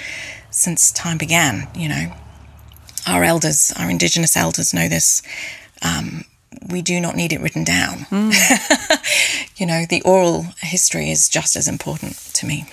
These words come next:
Speaker 2: Yeah,
Speaker 1: Yeah.
Speaker 2: hundred percent. And I suppose in some ways,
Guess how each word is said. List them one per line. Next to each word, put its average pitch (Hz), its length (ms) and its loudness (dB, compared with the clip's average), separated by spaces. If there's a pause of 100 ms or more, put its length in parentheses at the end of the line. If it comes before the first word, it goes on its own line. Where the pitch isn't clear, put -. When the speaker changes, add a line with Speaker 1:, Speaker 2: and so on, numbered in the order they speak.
(100)
Speaker 2:
Yeah, 180 320 0
Speaker 1:
Yeah. 165 140 2
Speaker 2:
hundred 185 260 0
percent. 170 460 -4 (400)
And 269 120 2
I 294 60 4
suppose 311 540 2
in 254 180 4
some 240 160 4
ways, 208 380 4